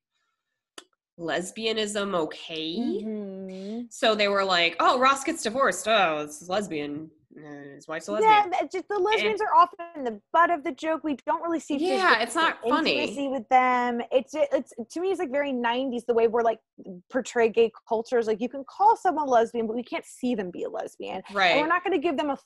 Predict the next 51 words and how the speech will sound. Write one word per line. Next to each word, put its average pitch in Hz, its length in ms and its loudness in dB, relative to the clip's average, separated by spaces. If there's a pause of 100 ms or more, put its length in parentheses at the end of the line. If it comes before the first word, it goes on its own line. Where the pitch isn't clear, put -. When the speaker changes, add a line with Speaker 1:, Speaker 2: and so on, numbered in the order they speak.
Speaker 2:
full 415 220 6
storyline. 226 680 -2
They're 226 100 -2
just 285 160 -12
gonna 330 140 -4
be 302 100 -6
a 247 40 -2
B 285 400 0
storyline 208 800 0 (240)
'cause 294 100 -2
we 330 80 6
don't 381 140 4
wanna 359 180 0
give 277 160 -4
them 226 280 -2
that 302 360 4
much 240 160 2
screen 226 320 -2
time 220 220 -4
'cause 208 140 -10
we 233 80 0
don't 233 100 4
wanna 226 140 -2
upset - 320 -8 (100)
people. - 680 -6 (760)
Speaker 1:
Yeah, 156 600 2
yeah. 156 340 0
And, 220 140 -4
like, 214 180 0
the 247 80 -2
way 220 140 2
that 214 100 2
they, 208 140 -2
like, 170 180 0
shove 185 300 -4
over, 165 400 -4
like, 151 200 -8
mental 165 380 -6
health 160 340 -4
for 175 140 -12
Phoebe's 156 440 -8
parents 190 460 -4
and 131 120 -14
herself 214 680 -2
and 160 180 -8
the 147 60 -8
twin 220 380 -10
thing. 208 200 -8
I 240 40 -6
mean, 247 180 -2
it, 254 280 -8